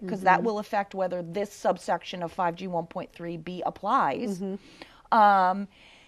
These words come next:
Speaker 1: and you have to be very careful if we are dealing in five G one point three B world, you have to be very specific about the language that you put on the paper.
Speaker 2: Right, exactly. And I think it's fair to say, Krista, that the B O P is,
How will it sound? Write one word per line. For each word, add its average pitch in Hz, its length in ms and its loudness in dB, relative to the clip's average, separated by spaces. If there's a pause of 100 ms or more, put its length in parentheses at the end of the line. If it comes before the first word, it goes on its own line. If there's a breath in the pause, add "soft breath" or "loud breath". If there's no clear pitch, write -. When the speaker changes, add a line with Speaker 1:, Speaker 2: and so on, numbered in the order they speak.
(160 loud breath)
Speaker 1:
and 254 300 8
you 247 100 2
have 233 160 2
to 214 60 -10
be 226 120 -2
very 196 340 4
careful 220 640 0 (260)
if 240 300 2
we 226 200 0
are 202 160 4
dealing 247 400 -2
in 202 120 -6
five 185 280 0
G 190 140 -8
one 180 200 -4
point 180 300 -10
three 185 220 -8
B 180 260 -8
world, 160 540 -2 (460 soft breath)
you 208 120 -2
have 226 200 2
to 220 60 -8
be 202 160 -6
very 190 400 0
specific 214 640 -4
about 180 460 0
the 170 60 0
language 180 760 0
that - 180 -6
you 175 120 -12
put - 280 -8
on 175 160 -6
the 160 60 -6
paper. - 460 -10
Speaker 2:
Right, 175 220 -6
exactly. 165 420 -6
And 208 100 -4
I 277 60 -2
think 381 200 -8
it's 330 140 -8
fair 240 180 -2
to 214 80 -6
say, 190 160 -6
Krista, 170 360 -6
that 147 180 -6 (500 soft breath)
the 214 80 -4
B 247 220 -2
O 269 60 -2
P 196 300 -4
is, 175 260 -8